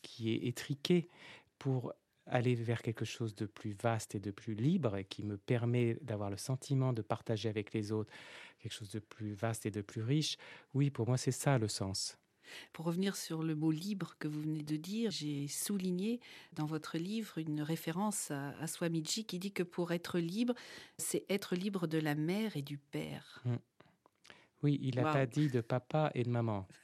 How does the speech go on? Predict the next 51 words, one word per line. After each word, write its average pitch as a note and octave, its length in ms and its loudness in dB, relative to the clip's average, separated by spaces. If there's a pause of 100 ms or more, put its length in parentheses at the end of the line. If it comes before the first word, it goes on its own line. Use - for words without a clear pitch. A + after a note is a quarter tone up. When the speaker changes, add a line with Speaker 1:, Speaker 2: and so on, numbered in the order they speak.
Speaker 2:
<laughs> - 480 0
Speaker 1:
de A#2+ 80 2
la B2 140 4
mère C#3 240 4
et C3+ 80 2
du A#2 140 -4
père. G#2+ 300 0
Ça - 160 -2
veut B2+ 160 0
dire C#3+ 220 0
de C3 100 2
la A#2+ 200 4
fonction, D3+ 760 2 (280)
Speaker 2:
Mhm. D3+ 260 -4 (260)
Speaker 1:
de B2+ 120 2
tout - 160 0
ce - 120 -2
qui - 160 -2
fait C#3 220 2
de B2+ 160 2
nous C#3+ 160 4
encore C3 320 2
un A#2 140 2
enfant, A2 340 -2
en F#2+ 80 -6
fait. - 320 -10 (460)
Dire C3+ 240 2
être A2 260 0
libre, C3+ 260 0
c'est - 180 0 (180)
être A2+ 160 -8
totalement B2 460 0
un A#2 120 2
adulte. G#2+ 500 -4 (600)
Donc B2+ 220 0
avoir A#2+ 500 2
vu D3+ 380 2 (500)
en C3 140 6
soi A#2+ 520 0 (520)
tout F#3 160 -2
ce - 100 -6
qui - 160 -2
reste B2 320 2
de A#2 60 4
l'enfant, A2+ 560 0 (180)
non C#3 220 2
pas C#3+ 180 2
lui B2 120 4
avoir G#2+ 260 2
tordu G#2+ 320 -2
le B2+ 80 -4